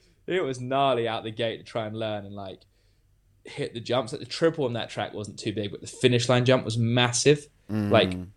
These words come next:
Speaker 1: wide open and second out the turn, pretty much on a four fifty. Whereas the finish line jump, there's, like, half throttle on a four fifty in second. So,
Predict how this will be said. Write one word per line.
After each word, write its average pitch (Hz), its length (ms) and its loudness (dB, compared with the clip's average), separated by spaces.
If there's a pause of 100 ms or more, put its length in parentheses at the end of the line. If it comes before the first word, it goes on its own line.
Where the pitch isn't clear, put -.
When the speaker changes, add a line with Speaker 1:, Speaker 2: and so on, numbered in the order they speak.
Speaker 1:
wide 135 640 8 (100)
open 117 260 6
and 104 160 2
second 107 380 4
out 101 140 2
the 87 60 -6
turn, 101 360 0
pretty 107 160 -4
much - 240 -4
on 104 60 0
a - 20 -6
four 104 240 -2
fifty. - 420 -8 (480)
Whereas 113 220 10
the 110 80 -8
finish 139 320 4
line 101 160 2
jump, 98 240 -2
there's, 101 260 2
like, 95 280 -4 (220)
half 104 340 0
throttle 98 320 2
on 95 240 -8
a 101 40 -12
four 95 240 -6
fifty 101 280 -4
in 98 100 -4
second. 95 540 -4 (560)
So, 107 500 6